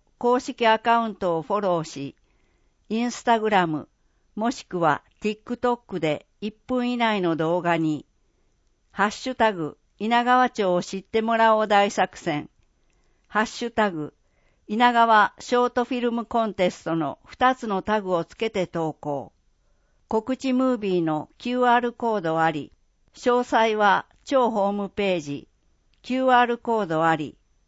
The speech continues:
問い合わせ、広報戦略室、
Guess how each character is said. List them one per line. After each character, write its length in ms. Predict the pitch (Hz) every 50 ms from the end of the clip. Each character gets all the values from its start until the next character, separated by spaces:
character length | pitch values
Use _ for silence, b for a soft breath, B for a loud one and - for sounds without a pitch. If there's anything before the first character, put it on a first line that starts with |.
| _ _ _ _ _
問 220 | 214 208 220 233
い 80 | 240 233
合 80 | 226
わ 140 | 226 214 214
せ、 360 | - - 214 190 185 180 - _ _ _ _ _ _ _ _ _ _ _ _ _ _ _ _
広 280 | - 247 247 262 262 -
報 180 | 233 196 185 -
戦 300 | - - 196 202 214 214
略 320 | 208 202 196 _ 196 190
室、 420 | - - - _ - 151 143 -